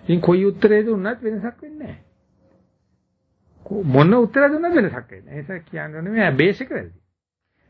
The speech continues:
මේ ප්‍රශ්නේ අහන බේස්මන්ට් එක වැරදි. ඔය විඥාණයට කවදාකවත් ඇත්ත දැක ගන්න ඕන කමක් නැහැ.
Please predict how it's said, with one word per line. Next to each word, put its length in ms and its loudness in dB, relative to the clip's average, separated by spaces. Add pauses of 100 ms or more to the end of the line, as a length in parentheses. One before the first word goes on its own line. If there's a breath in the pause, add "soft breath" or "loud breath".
මේ 80 0
ප්‍රශ්නේ 320 2
අහන 180 6
බේස්මන්ට් 480 2
එක 80 4
වැරදි. 360 2
ඔය 420 2
විඥාණයට 520 2
කවදාකවත් 560 0
ඇත්ත 180 0
දැක 180 0
ගන්න 240 0
ඕන 200 2
කමක් 280 -2
නැහැ. 200 2